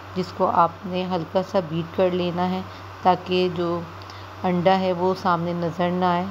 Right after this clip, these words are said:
अच्छी तरह इसको mix कर लें हल्के हाथों से, ताकि yellow part और white part अच्छी तरह mix हो जाए।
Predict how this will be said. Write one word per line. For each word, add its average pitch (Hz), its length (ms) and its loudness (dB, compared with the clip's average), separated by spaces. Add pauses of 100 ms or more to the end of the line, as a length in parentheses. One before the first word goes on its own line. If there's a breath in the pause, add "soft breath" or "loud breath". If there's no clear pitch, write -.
अच्छी 180 260 -4
तरह 185 260 4
इसको 185 260 -2
mix 175 280 -2
कर 196 180 2
लें 185 180 0
हल्के 196 340 -2
हाथों 190 340 2
से, 208 180 -6 (1300)
ताकि 190 260 2
yellow 180 320 4 (100)
part 185 240 4
और 190 140 2
white 165 280 0 (140)
part 180 280 0
अच्छी 175 240 -8
तरह 170 360 0
mix 160 260 -4
हो 185 100 2
जाए। 185 240 -2